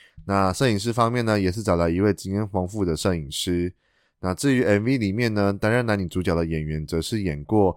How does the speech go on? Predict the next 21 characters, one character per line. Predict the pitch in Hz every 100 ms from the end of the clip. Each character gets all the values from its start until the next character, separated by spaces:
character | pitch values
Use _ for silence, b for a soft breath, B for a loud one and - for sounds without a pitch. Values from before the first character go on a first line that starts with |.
| b
《双 | - 117
城 | 113 104
公 | 101 107
寓》 | 120
的 | 104
松 | 90 107
崎 | 101 92
祥 | 85 80 87
平， | 95 80 80 B B B B
还 | 107
有 | 104
日-， | 98 117 110 101
日 | 113
本 | 104 85
的 |
模 | 80 80
特 | 80 117 90
担 | 78 87
任 | 101 101
主 | - 80
演。 | 85 78